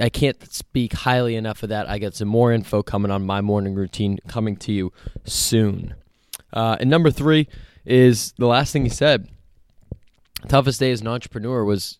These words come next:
you know, the first day, because he was just too scared to put out content. And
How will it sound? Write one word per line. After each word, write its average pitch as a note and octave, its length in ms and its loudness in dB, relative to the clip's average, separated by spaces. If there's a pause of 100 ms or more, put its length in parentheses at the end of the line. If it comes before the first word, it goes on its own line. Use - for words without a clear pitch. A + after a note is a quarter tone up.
(480)
you G#2 80 -4
know, G2+ 60 -2
the F#2+ 60 -4
first C3 340 -2
day, C3 160 2
because G2+ 380 -2
he F#2+ 200 -6 (420)
was G2 240 -8
just - 260 -14
too D3+ 160 -4
scared C#3 340 -4
to A2 60 -6
put A2+ 240 -2
out A2 180 0
content. B2 460 -4
And F2+ 180 -12